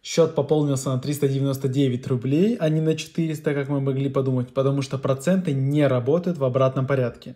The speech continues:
Если вы, например, возьмёте сотку и отнимете, э, десять процентов, а потом снова прибавите десять процентов, вы не вернётесь в обратную точку. Давайте всё-таки правильно составим пропорцию.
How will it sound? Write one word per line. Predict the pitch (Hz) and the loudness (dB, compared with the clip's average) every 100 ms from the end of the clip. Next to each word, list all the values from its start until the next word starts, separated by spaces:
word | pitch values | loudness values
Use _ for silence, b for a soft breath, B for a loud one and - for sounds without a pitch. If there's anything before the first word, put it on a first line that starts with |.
| - | -10
Если | 170 160 170 175 | -8 -4 -2 0
вы, | 156 | 0
например, | 156 156 156 151 | 0 2 4 6
возьмёте | 151 143 151 151 | 6 6 4 2
сотку | 139 - 139 - 131 | 0 2 2 0 -8
и | 160 | 0
отнимете, | 151 143 156 139 123 | 2 2 2 2 0
э, | 135 - 135 | -4 -4 -4
десять | 127 135 - | -2 -4 -6
процентов, | - 120 - 113 117 180 - _ _ _ - | -4 -4 -2 -4 -2 -2 -4 _ _ _ -12
а | 147 | -4
потом | 165 180 | 2 2
снова | 175 - 180 147 | 2 4 6 6
прибавите | 139 131 131 127 | 4 4 6 4
десять | 123 131 127 | 0 -2 0
процентов, | 143 135 202 196 135 | 0 2 2 2 2
вы | 160 | 4
не | 165 165 | 6 6
вернётесь | 160 156 170 202 180 | 4 4 4 4 0
в | 156 | 0
обратную | 139 147 147 143 | 2 2 2 -2
точку. | 131 107 - 165 - _ _ | -2 -8 -12 -16 -18 _ _
Давайте | 175 214 214 | -2 -2 -2
всё-таки | - 180 180 | -2 0 0
правильно | 175 156 127 120 | 2 2 2 -2
составим | 123 131 135 123 120 | -4 -4 -2 -2 0
пропорцию. | 139 135 220 226 127 110 | -2 -2 -4 -2 -6 -6